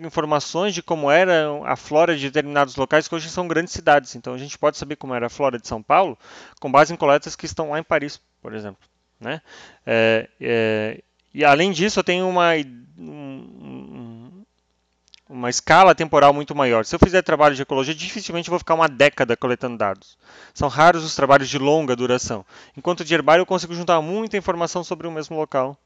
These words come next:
através do banco de dados, né, e das amostras que ali estão depositadas. Então, eles vão mostrar que essas coleções, elas são extremamente importantes para trabalhos de longa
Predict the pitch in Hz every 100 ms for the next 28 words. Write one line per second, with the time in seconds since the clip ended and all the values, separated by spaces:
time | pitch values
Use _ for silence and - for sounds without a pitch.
0 | - 139 - 135 131 135 135 131 143 139
1 | 127 151 127 139 127 131 131 131 131 127
2 | - 135 - 127 131 127 123 139 139 151
3 | 104 98 - 127 139 139 - 143 160 147
4 | - - - - - 131 - 147 165 151
5 | 175 170 170 180 175 - 190 190 175 170
6 | 165 175 175 180 175 175 156 156 151 165
7 | 151 151 175 151